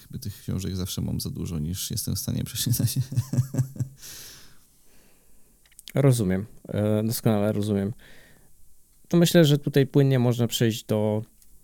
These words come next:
Speaker 2: powiedzmy, najlepszej gry i tu jest taki paradoks, bo u mnie top pierwsza pozycja jest gra, którą tylko widziałem,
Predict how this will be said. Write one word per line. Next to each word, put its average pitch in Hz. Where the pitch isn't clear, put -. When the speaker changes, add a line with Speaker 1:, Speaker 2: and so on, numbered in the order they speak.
Speaker 2:
powiedzmy, 104
najlepszej 113
gry 123
i 120
tu 113
jest 104
taki 104
paradoks, 107
bo 98
u 120
mnie 95
top -
pierwsza 110
pozycja 107
jest 98
gra, 107
którą 98
tylko 113
widziałem, 110